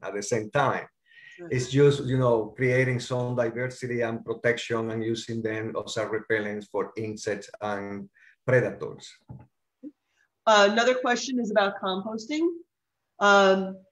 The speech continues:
Speaker 2: I have a double-sided composter and it gets full fast. We eat a lot of vegetables and save every scrap. I keep just filling my composter, but not sure how to store the compost or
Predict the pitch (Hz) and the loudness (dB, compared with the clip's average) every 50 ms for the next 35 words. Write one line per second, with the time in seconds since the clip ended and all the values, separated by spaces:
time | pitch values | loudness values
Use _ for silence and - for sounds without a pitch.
0 | _ _ _ _ _ _ - 226 247 262 294 269 233 247 202 202 247 262 254 311 | _ _ _ _ _ _ 2 4 6 6 6 4 4 4 4 6 4 4 4 2
1 | 285 - - 277 240 240 233 233 226 - - 247 240 254 247 240 254 262 254 247 | -2 -2 2 4 4 4 4 2 -4 -6 -2 0 2 2 2 2 0 -2 -4 -4
2 | - - 247 240 240 - 208 214 208 208 233 226 208 220 - - - - 226 233 | -4 -2 -2 0 0 0 0 0 -2 -2 -2 -4 -4 -4 -6 -12 -4 -2 2 4
3 | 240 240 240 240 240 233 233 214 196 170 151 143 - 110 - - - - - 208 | 4 4 2 0 -2 2 2 4 4 4 2 2 -2 -6 -10 -14 -16 -16 -14 -12
4 | 208 220 - 240 233 214 220 214 220 220 226 262 262 214 226 220 208 - - 202 | -10 -8 -4 -4 -2 -2 0 2 4 4 4 4 4 2 2 2 2 0 -6 -6
5 | 196 214 208 202 214 208 190 190 - 214 214 202 208 208 202 202 196 196 196 - | -4 -4 -4 -4 -2 -4 -6 -4 -4 -4 -4 -2 -2 -2 -2 -2 -4 -4 -4 -6
6 | - 247 226 190 160 151 160 - - - _ _ _ _ _ _ _ _ _ _ | 0 2 2 4 4 2 -2 -6 -12 -18 _ _ _ _ _ _ _ _ _ _
7 | _ - 208 208 208 - 302 285 285 277 285 262 - - 277 277 285 277 254 240 | _ 0 0 0 2 0 0 0 0 -2 -6 -6 -6 -6 -4 -4 -2 0 0 0
8 | 233 233 254 285 294 285 240 262 233 220 220 226 180 208 214 220 226 - 240 233 | 0 0 2 0 0 2 0 -2 -4 -4 -4 -2 -2 -2 2 2 2 0 0 -2
9 | - 262 240 226 208 226 226 220 208 - - - 226 226 214 208 190 - - 220 | -2 -2 -2 0 2 2 2 2 0 -6 -8 -6 -6 -4 -4 -4 -6 -8 -4 0
10 | 220 226 226 226 220 175 165 170 170 165 - - - _ _ - 214 202 202 196 | 0 0 0 -2 -2 -2 -2 -2 -2 -4 -6 -14 -20 _ _ 0 2 6 6 6
11 | 196 202 202 226 233 | 6 6 4 2 -2